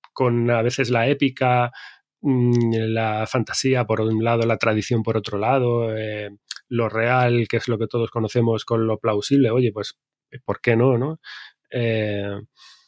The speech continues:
y, y eso mola, ¿no? Con,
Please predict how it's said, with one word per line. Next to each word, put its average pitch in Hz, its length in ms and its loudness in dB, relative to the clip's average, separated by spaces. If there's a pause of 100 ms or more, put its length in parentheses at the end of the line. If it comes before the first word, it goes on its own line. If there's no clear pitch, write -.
(280)
y, 120 640 2
y 127 40 0
eso 139 180 0
mola, 135 300 0
¿no? 190 200 -4 (880)
Con, 131 1000 2